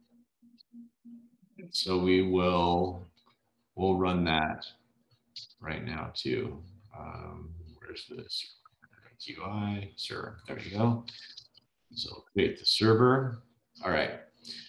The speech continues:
Let me just say that while I was going through this and trying to understand how all these different parts went together, I needed to go through it step by step on my own. And I tried to come up with,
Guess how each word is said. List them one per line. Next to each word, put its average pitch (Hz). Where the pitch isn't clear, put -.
Let 117
me 147
just 147
say 123
that 107
while 135
I 135
was 110
going 113
through 117
this 101
and 95
trying 123
to 98
understand 104
how 117
all 120
these 107
different -
parts 104
went 92
together, 92
I 98
needed 131
to 107
go 117
through 113
it 113
step 107
by 101
step 107
on 92
my 90
own. 101
And 104
I 95
tried 123
to 117
come 117
up 104
with, 101